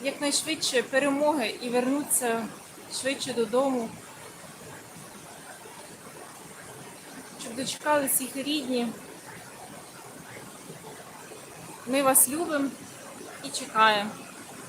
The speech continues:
Всім гарного вечора! Дякую, що були зі мною. Дякую, що підписуєтесь. Для мене це важно. Я тільки починаю це все знімати. Тому не знаю, що цікаво і взагалі.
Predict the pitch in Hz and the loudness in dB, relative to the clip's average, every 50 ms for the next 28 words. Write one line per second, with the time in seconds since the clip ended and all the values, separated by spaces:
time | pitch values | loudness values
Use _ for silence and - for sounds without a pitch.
0 | - - - - - 302 285 269 240 254 262 262 269 247 247 262 247 240 233 233 | 0 6 8 8 10 10 8 8 10 12 12 12 12 12 10 8 8 8 10 12
1 | 254 269 330 - - - 359 285 269 277 277 - - - - - - - 214 277 | 12 12 12 10 6 4 6 8 8 8 6 4 -2 -10 -14 -14 -12 2 8 8
2 | 277 269 - 269 262 262 - 269 247 226 220 233 254 285 320 339 311 320 349 269 | 8 10 10 6 4 6 6 4 4 4 2 0 2 4 6 6 6 6 6 6
3 | 277 285 285 285 285 285 285 285 285 269 262 - - - - - - - - - | 6 6 6 6 8 8 10 10 8 6 4 0 -4 -10 -14 -14 -14 -10 0 4
4 | 269 359 - 359 302 - - 349 285 - 285 247 - - 285 294 339 330 - 370 | 4 6 8 8 8 8 8 6 6 4 0 0 0 0 2 4 6 6 6 6
5 | 294 262 277 269 320 - - - - 262 277 269 269 277 269 262 240 - - 247 | 4 4 4 4 6 4 4 2 0 2 6 8 10 10 8 8 6 6 8 8
6 | 240 233 - - - - - - - - 233 233 269 294 370 349 294 277 269 262 | 8 6 4 0 -6 -14 -14 -14 -10 -4 8 12 12 12 12 12 8 6 6 6
7 | 254 269 277 269 - 330 320 254 - 269 - 262 - - - 330 262 269 285 294 | 10 10 10 10 10 6 4 4 2 4 4 4 4 4 4 6 8 10 12 12
8 | 294 294 285 - - 269 254 - - - 262 262 254 269 247 254 - - - - | 12 12 10 8 6 6 8 8 8 10 10 10 8 8 4 0 -2 -2 -6 -10
9 | - - 240 247 240 269 285 277 269 277 277 294 285 285 - 254 240 254 - - | -2 0 2 4 8 8 8 10 12 12 12 12 12 12 8 6 6 6 4 -2
10 | - - - - - - - - - - - - - - - - - - - - | -10 -14 -14 -14 -14 -14 -14 -16 -14 -16 -14 -14 -14 -14 -14 -14 -14 -16 -16 -16
11 | - - - - - - - - - 294 294 294 294 285 277 - 277 294 294 269 | -16 -14 -14 -14 -14 -16 -6 2 6 8 10 10 10 10 10 8 10 10 10 10
12 | - - - - - 320 349 - - 302 240 - 285 285 285 277 254 247 247 247 | 10 8 6 6 4 2 2 2 0 0 6 10 12 12 12 12 12 10 8 8
13 | - - - - - - - - - - - - - 262 269 254 240 247 247 269 | 6 2 -6 -14 -14 -14 -12 -12 -12 -12 -12 -8 -4 -4 0 2 6 6 6 8
14 | 294 254 247 233 220 254 - | 8 6 4 4 2 2 0